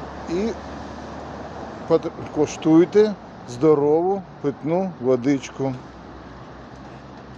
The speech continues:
Вон Укрпошта. І ось такий апарат.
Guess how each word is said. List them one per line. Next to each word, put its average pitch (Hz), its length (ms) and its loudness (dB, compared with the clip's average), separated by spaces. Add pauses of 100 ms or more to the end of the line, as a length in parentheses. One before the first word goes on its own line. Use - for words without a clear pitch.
(3500)
Вон 104 220 -10 (760)
Укрпошта. 170 880 -6 (720)
І 180 140 -2
ось 151 240 2
такий - 480 -8
апарат. 113 600 -2